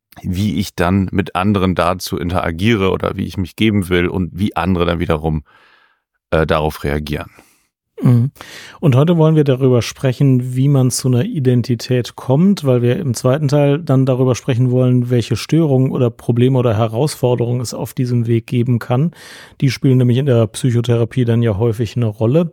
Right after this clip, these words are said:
Speaker 2: Aber man ist sich oft gar nicht sehr bewusst, wie man zu seiner eigenen Identität gekommen ist. Und ich habe jetzt in der Vorbereitung auf diese, äh, Episode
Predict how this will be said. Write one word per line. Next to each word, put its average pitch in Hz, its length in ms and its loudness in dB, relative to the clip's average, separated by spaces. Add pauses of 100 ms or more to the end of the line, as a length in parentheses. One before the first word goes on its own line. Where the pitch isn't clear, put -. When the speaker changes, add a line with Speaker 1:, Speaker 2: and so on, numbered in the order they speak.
(580)
Speaker 2:
Aber 151 240 2
man 151 200 2
ist 208 120 -2
sich 180 180 -4
oft - 200 -4
gar 139 180 4
nicht 139 200 2
sehr 123 260 2
bewusst, 123 640 -4
wie 127 120 0
man 120 220 4
zu 123 160 0
seiner 110 240 2
eigenen 143 300 0
Identität 123 680 -2
gekommen 120 520 -2
ist. 190 300 -8
Und 127 320 -2
ich - 140 -2
habe 139 140 0
jetzt 120 120 -2
in 151 120 0
der - 100 2
Vorbereitung 151 560 2
auf 175 180 -6
diese, 131 520 2
äh, - 180 -6
Episode 131 580 0